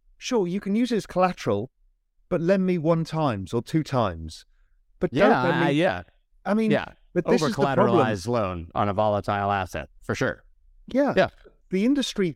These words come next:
Speaker 1: wants to build leverage at every point because as soon as the market goes up, everyone gets greedier and greedier and greedier. And that's what blows everybody up every time.
Speaker 2: Yeah, because it's a gratuitous opportunity for someone with a lot of money and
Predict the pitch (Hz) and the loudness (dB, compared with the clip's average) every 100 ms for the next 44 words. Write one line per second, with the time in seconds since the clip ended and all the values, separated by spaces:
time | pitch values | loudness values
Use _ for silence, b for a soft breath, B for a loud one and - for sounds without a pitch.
0 | - 127 190 196 - 165 156 135 127 156 | -6 -2 0 -2 -6 0 2 2 0 0
1 | 143 107 92 - _ 143 - 170 170 170 | 0 -2 -12 -16 _ -12 -2 0 0 0
2 | 165 - 175 110 98 120 - 123 - _ | -2 -2 -2 -2 -2 -4 -2 -2 -4 _
3 | - 233 240 233 165 156 147 131 131 123 | -6 -2 -2 -2 -2 -2 -2 0 0 0
4 | 107 - 139 139 127 - - 143 175 160 | 0 -2 -4 -2 -4 -6 -4 -2 0 0
5 | 160 156 - 131 113 139 135 123 123 - | 0 0 -2 -4 -2 0 0 0 0 0
6 | 123 110 165 170 120 101 98 - _ _ | -2 -2 -2 -2 -2 -2 -4 -6 _ _
7 | - 151 202 - 185 170 170 170 - _ | -8 -2 -2 -2 -4 2 2 2 -8 _
8 | - 233 202 143 107 98 87 - - 190 | -6 -2 -2 0 0 -2 -4 -6 -6 -4
9 | 175 - 233 262 208 113 120 120 107 123 | -4 -2 -2 0 0 -2 -2 -2 -2 -2
10 | 117 127 - 143 135 139 123 - 127 131 | -2 -2 -2 -2 -2 -2 -4 -2 -2 -4
11 | 117 139 127 117 117 113 - 117 110 107 | -4 -4 -2 -2 -2 -4 -4 -2 0 0
12 | 104 101 - 120 117 110 104 107 120 120 | 0 -2 -2 -2 0 0 0 0 0 0
13 | 117 117 113 107 117 110 107 107 104 104 | 0 0 -2 -4 -4 -4 -4 -2 -2 -2
14 | 98 | -4